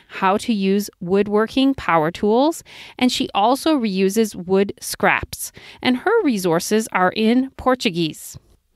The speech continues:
And I just want to note that those two people who are both making furniture from wooden hangers, their names are Eva Mota and Pierre Lota, and I just love how their last names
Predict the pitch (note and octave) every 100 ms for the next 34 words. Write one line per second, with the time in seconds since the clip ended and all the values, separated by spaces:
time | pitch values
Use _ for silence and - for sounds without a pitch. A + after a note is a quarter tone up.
0 | _ C#4+ D#4+ A#4 C5 - D#4 C#4 - G3
1 | E3 E3 - F#3+ F3 A3+ B3+ B3 - D4+
2 | E4 - D4 - E3 E3 - - - C4
3 | B3+ A#3 F#3 G#3 C#4+ F4 - - F#3+ F#3+
4 | G3+ D4 E4+ - A#3+ B3 C4 C4 A#3+ F#3
5 | F3 A#3 B3 G#3 F3 D#3+ E3+ - - -
6 | - _ _ F#3+ G3 F#3+ F3+ E3+ E3 -
7 | F3 G3+ C#4 C4 A3 B3+ A#3 A#3+ G3+ F3+
8 | F3+ F#3 G3+ G3 E3 F#3 D3 - F#3+ F#3
9 | F3 G3+ G#3+ A#3+ B3 C4 B3 F#3+ E3 D#3
10 | D3+ D#3+ - G3 F3+ F#3+